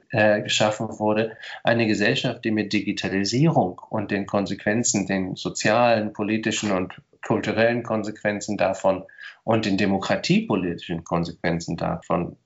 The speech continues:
beschäftigt ist und die gleichzeitig noch, äh, Migranten integrieren will, die ist eine Gesellschaft, die in vielerlei Hinsicht belastet ist.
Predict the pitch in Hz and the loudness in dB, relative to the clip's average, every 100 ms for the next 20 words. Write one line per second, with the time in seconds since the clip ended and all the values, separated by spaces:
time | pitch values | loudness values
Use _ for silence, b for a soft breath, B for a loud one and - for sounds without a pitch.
0 | _ - 104 95 - 92 101 - 113 110 | _ -2 0 -2 -4 -4 -6 -2 0 2
1 | 113 107 101 208 202 - 135 107 - - | 2 2 2 2 -2 -4 0 0 -2 -8
2 | - - - B B B B B - - | -6 -6 -6 B B B B B -8 -2
3 | 113 110 - 104 139 143 127 120 - 113 | 0 2 4 2 4 2 2 -2 -4 -2
4 | 113 110 120 123 147 147 135 - _ _ | -2 0 2 4 4 2 0 -6 _ _
5 | _ _ 113 101 113 123 160 170 175 _ | _ _ -6 0 2 4 2 0 -6 _
6 | _ _ - - 135 113 110 123 135 131 | _ _ -18 -8 -4 -4 0 2 2 0
7 | - - 117 120 113 101 120 - 123 - | 0 0 2 2 2 4 2 2 -2 -2
8 | 123 120 139 - _ 120 110 - 147 143 | -2 0 -2 -6 _ -2 -2 2 4 6
9 | 117 113 120 113 - 123 135 143 - 95 | 4 2 0 -2 -2 2 4 2 -2 -10
10 | - - - - | -10 -16 -16 -16